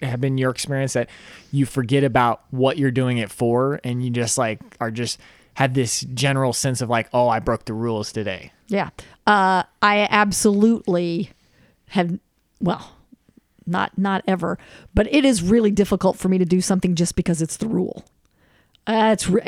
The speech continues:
Speaker 2: I have to have some reason. But my, my eating better, I've, you know, I've been working on it for years. But last summer, when I couldn't use my hands 'cause they, the joints were so swollen and achy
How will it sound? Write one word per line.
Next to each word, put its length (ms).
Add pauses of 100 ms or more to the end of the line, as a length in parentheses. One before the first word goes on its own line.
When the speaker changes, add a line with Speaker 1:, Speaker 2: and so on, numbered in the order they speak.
(140)
Speaker 2:
I 160
have 580
to 100
have 480 (360)
some 340
reason. 580 (320)
But 180
my, 320 (320)
my 380
eating 320
better, 380 (440)
I've, 140
you 140
know, 100
I've 80
been 160
working 260
on 100
it 80
for 100
years. 580 (480)
But 260
last 360
summer, 640
when 600
I 140
couldn't 380
use 280
my 120
hands 460
'cause 220
they, 140 (120)
the 180
joints 420
were 80
so 240
swollen 460
and 120
achy 540